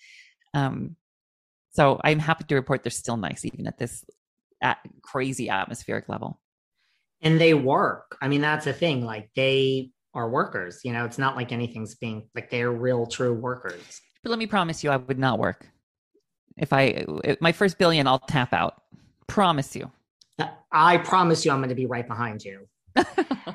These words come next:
Speaker 1: I'll probably still do the podcast because I love it so much. You know what I mean? But, and I would do things that, that I really wanted to, but I wouldn't feel the pressure,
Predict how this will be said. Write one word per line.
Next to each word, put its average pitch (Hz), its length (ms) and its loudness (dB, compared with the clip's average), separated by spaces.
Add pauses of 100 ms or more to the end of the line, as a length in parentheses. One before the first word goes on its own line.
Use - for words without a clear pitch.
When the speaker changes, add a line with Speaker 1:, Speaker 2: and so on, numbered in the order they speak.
(420)
Speaker 1:
I'll - 80 0
probably 349 280 8
still 277 200 4
do 240 120 4
the 208 80 4
podcast 208 480 4
because 202 220 0
I 165 120 4
love 151 240 4
it 202 220 2
so 202 100 4
much. 180 380 0
You 190 80 -4
know 190 100 -2
what 190 80 0
I 190 60 -2
mean? 190 100 0
But, 185 160 2 (380)
and 208 120 2
I 208 200 4
would 202 120 0
do 208 200 2
things 190 320 -2
that, 156 340 0 (120)
that 156 260 2
I 147 60 4
really 156 180 4
wanted 220 240 2
to, - 180 -6
but 151 140 2
I 147 60 2
wouldn't 165 260 -2
feel 156 100 2
the 135 80 -4
pressure, 123 640 -4